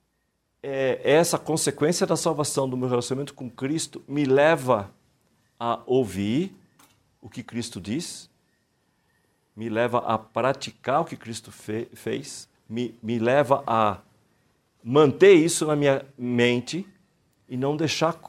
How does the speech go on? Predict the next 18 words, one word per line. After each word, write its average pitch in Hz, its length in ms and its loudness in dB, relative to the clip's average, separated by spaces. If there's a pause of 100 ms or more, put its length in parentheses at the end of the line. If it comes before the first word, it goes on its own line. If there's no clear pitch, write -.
que - 100 -12
isso 147 200 -8
seja 143 340 0
abafado, 131 720 0 (560)
que 120 140 -10
isso, - 420 -12
é, 117 400 -2 (300)
vire 120 280 -6
segundo 123 460 -4
plano. 120 480 0
E 127 160 0
aí 131 180 6
eu 156 80 2
serei 156 440 0
feliz 131 380 -2
naquilo 135 280 -6
que 135 100 -14
fizer. 113 440 -4